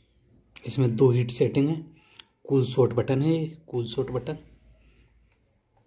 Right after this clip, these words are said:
और इसमें overhead protection भी है इसमें। इसकी टू ईयर की warranty है, जो मैंने बता दिया। और ये white और pink, हल्का pink type से है इसका color है। और ये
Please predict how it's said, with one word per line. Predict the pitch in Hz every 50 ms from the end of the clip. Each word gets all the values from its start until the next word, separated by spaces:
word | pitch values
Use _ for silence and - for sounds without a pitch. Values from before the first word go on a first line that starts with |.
| _ _ _ _ _ _ _ _ _ _ _ - _ _ - - - -
और | 127 123 120
इसमें | 120 113 - 131 123 123 120 117 - - - -
overhead | - 127 120 120 117 117 123 120 - -
protection | 117 113 120 107 117 113 - - - 131 131 123
भी | 135 135 139
है | 147 147
इसमें। | 143 147 156 160 170 170 - - _ _ _ _ _ _ _ _ - - _ _ -
इसकी | 127 - - - 117
टू | - 135 131
ईयर | 127 123 123 117
की | 120 127
warranty | 120 117 113 117 117 120 120 135 147
है, | 143
जो | 131 135
मैंने | 123 120 117 113
बता | 113 110 127 127
दिया। | 120 151 170 175 - - - - - _ - - -
और | 123 123 120
ये | 123 120
white | 113 107 107 113 120 117 - -
और | - - 123 120 - - -
pink, | - 131 120 123 - - -
हल्का | - 127 123 117 120 - 127
pink | - - 131 120 117 117 - -
type | 135 117 113 113
से | - - - 123 123
है | 131 139 143 139 - - _ _ _ _ _ _ _ _ _ _ _ _
इसका | 139 131 - - 143 131
color | - 127 117 123 123 135
है। | 160 170 - - _ _ _ _ _ _ _ _ _ _ _ _ _ _ _ _ _ _ _ _ _ _ _ _ _ _ _ _ _ _ _ _ - -
और | 127 117 113 117 113 110
ये | 117 113 113 113 107 110